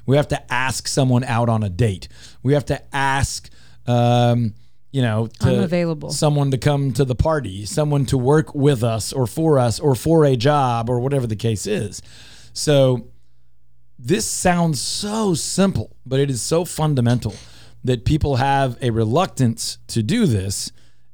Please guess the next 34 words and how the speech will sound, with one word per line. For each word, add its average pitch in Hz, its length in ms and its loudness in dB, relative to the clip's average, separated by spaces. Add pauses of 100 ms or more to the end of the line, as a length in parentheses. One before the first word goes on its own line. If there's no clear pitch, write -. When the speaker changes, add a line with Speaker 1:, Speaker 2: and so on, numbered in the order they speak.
Speaker 1:
and 127 280 0
need 160 340 4
to 147 120 2
be 127 200 0
more 120 260 -2
bold 120 340 0
and 107 160 -2
courageous 110 600 -2
in 107 320 -2 (220)
asking 107 720 -4 (320)
for 123 160 -2
the 107 100 2
business, 101 500 0 (120)
asking 123 500 -2
for 113 160 -2
the 104 160 0
opportunity. 98 600 -4 (480)
Um, 113 460 0 (460)
I 131 80 2
don't 143 100 4
have 127 120 0
time 135 200 0
to 113 60 -4
talk 139 220 0
about 123 180 0
it 107 60 -6
today, 156 220 0
but 123 180 -2 (540)
I 143 100 0
sold 151 300 0
a 117 60 0
house 156 260 0
this 117 240 -4
week, 117 240 0